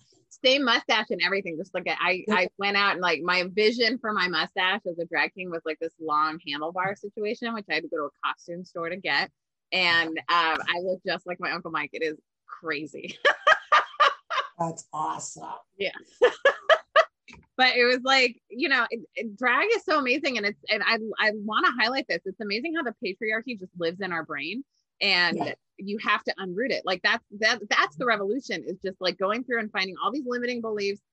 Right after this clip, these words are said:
Speaker 1: and all these ideas of, like, what does masculinity need to be? I'm
Speaker 2: Mm-hmm.
Speaker 1: really into, like, a tender masculinity, something that's
Speaker 2: Mm-hmm.
Speaker 1: like, strong, but, like, is here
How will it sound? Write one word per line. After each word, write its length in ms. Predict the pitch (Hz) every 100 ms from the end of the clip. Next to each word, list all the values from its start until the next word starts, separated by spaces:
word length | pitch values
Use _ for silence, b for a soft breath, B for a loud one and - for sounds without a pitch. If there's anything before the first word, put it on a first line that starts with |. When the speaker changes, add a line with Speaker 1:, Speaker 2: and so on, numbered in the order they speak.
| _ 175
Speaker 1:
and 100 | 175
all 100 | 196
these 200 | 233 262
ideas 320 | 269 240 233 226
of, 120 | 202
like, 160 | 196 185
what 160 | 196
does 100 | 214
masculinity 720 | 226 202 - 202 185 185 190 180
need 160 | 180 -
to 80 |
be? 340 | 170 160 180 - _ -
I'm 140 | 208 220
Speaker 2:
Mm-hmm. 80 |
Speaker 1:
really 300 | 254 - - -
into, 460 | 208 240 - 233 226
like, 180 | 180 -
a 80 | 185 - -
tender 360 | 202 202 202
masculinity, 800 | 185 170 175 175 160 165 151 127 -
something 360 | 180 196 196
that's 180 | 175 165
Speaker 2:
Mm-hmm. 100 | 160
Speaker 1:
like, 160 | 156 - _ _ _
strong, 680 | - - 196 190 226 269 311 _ _ -
but, 200 | 196 196
like, 180 | 185 -
is 180 | 190 -
here 200 | 202 196